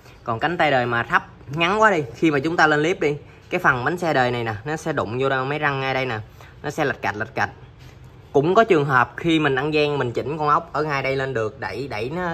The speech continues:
đẩy nó dài xuống vậy được nha các bạn. Nhưng mà nên sử dụng đúng cái cùi đời cánh tay dài, nó sẽ sử dụng êm ái và tốt hơn nha. Cùi đời đời mới nè, Shimano Alivio nè, chính hãng nè. Các bạn thấy từng góc cạnh người ta làm hầm hố không?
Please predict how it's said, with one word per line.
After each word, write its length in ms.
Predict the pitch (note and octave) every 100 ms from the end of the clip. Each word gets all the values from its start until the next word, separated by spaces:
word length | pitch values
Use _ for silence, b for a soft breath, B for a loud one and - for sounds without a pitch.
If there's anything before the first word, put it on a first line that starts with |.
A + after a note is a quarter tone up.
| E3 - -
đẩy 160 | - B2
nó 100 | D#3+
dài 280 | D#3 B2 A2
xuống 320 | - F3 F3+
vậy 80 | C#3+
được 180 | A2 B2+
nha 120 | C3
các 80 | C3+
bạn. 200 | G#2 A#2 - B B B
Nhưng 160 | C3+ C3+
mà 120 | A#2
nên 280 | A#2+ C3+ C3 A2
sử 200 | - B2+
dụng 280 | B2+ G2+ -
đúng 240 | C3 F3+ - -
cái 120 | D#3 C#3+
cùi 180 | A#2
đời 160 | G#2+ G2+
cánh 180 | C3 D3
tay 160 | C3
dài, 240 | A#2+ G2 F#2+ C3+
nó 60 |
sẽ 220 | C3+ A2
sử 120 | A2+ A#2+
dụng 260 | A2 G#2+ - -
êm 200 | B2+ A#2+
ái 200 | A#2 C#3
và 80 | B2+
tốt 320 | C#3 D3 -
hơn 100 | B2
nha. 160 | A#2 - - B B B B -
Cùi 140 | A#2
đời 160 | G#2+ G#2
đời 100 | G#2
mới 240 | G#2+ B2+
nè, 100 | D#3
Shimano 520 | B2 A#2+ A#2 A#2 A2
Alivio 540 | G#2+ A2+ A2+ A#2 A2+ G#2+
nè, 60 | F#2+ - -
chính 160 | D3 D#3
hãng 240 | A2+ B2+
nè. 80 | A#2 - B B B B -
Các 100 | D#3
bạn 180 | A#2+ G#2
thấy 200 | B2+ D3+
từng 260 | D3 A2+ A2+
góc 200 | D3 -
cạnh 240 | A#2+ A2+
người 100 | A2+
ta 120 | A#2+
làm 200 | B2+ A2
hầm 220 | G#2 G#2+ G#2+
hố 240 | B2+ F3
không? 160 | C#3+